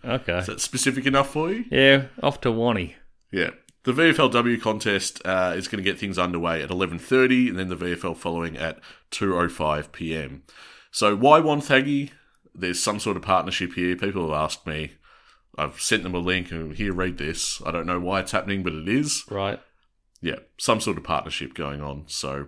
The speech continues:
Speaker 2: we've done that. That's
Speaker 1: So
Speaker 2: what's
Speaker 1: that,
Speaker 2: happening.
Speaker 1: so that's Casey?
Speaker 2: That's Casey, yeah. We're
Speaker 1: Yeah.
Speaker 2: playing Casey, who, uh, suffered a loss.
Speaker 1: Which
Speaker 2: Ri-
Speaker 1: day is that?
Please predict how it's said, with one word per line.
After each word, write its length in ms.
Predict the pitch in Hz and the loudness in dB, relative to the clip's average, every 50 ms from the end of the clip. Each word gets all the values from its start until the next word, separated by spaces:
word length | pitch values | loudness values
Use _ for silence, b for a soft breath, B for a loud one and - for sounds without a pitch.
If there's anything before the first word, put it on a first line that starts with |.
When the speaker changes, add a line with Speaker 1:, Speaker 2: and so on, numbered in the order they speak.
| - | -10
Speaker 2:
we've 140 | - 80 - | -10 -10 -4
done 200 | - 92 85 82 | 0 0 0 0
that. 200 | 78 73 - - - _ _ _ _ | -2 -6 -8 -8 -10 _ _ _ _
That's 160 | - 92 87 - | 0 2 2 2
Speaker 1:
So 60 | 110 | 4
Speaker 2:
what's 120 | 117 117 107 | 2 2 2
Speaker 1:
that, 60 | 92 | 0
Speaker 2:
happening. 220 | - - 76 65 | -2 -6 -10 -8
Speaker 1:
so 120 | - - 110 | -4 0 2
that's 240 | 101 98 95 - | 2 2 0 -2
Casey? 600 | - - - 113 123 - - 190 208 233 233 214 - _ _ _ | -4 0 2 2 2 2 -2 -2 0 0 0 -2 -4 _ _ _
Speaker 2:
That's 160 | - 95 - - | 0 2 2 2
Casey, 380 | - - 87 85 82 - - 71 | 2 0 0 0 0 -4 -6 -4
yeah. 220 | 76 87 85 76 | -2 -2 -2 -2
We're 120 | 71 76 | -2 -4
Speaker 1:
Yeah. 60 | 85 82 | -2 0
Speaker 2:
playing 220 | 104 101 98 95 | 2 2 0 0
Casey, 500 | - 95 87 85 82 - 90 90 120 143 | 0 -2 -2 0 -2 -4 -4 -4 -4 -4
who, 520 | 131 - 85 82 82 85 80 82 82 - - - | -4 -4 -2 -2 -2 -2 -4 -6 -8 -10 -6 -2
uh, 200 | 92 95 95 - | 0 0 0 2
suffered 280 | - - 185 180 180 | 4 4 4 4 4
a 60 | 170 | 0
loss. 540 | 151 143 190 240 240 - - - - - - b b b b b b | 0 0 0 -2 -2 -2 -2 -4 -4 -4 -6 b b b b b b
Speaker 1:
Which 140 | - 202 240 | -2 0 0
Speaker 2:
Ri- 80 | - - | 0 2
Speaker 1:
day 220 | 156 147 160 190 | 4 2 4 2
is 140 | 202 185 - | 0 -2 -2
that? 200 | 233 294 294 | -4 -4 -4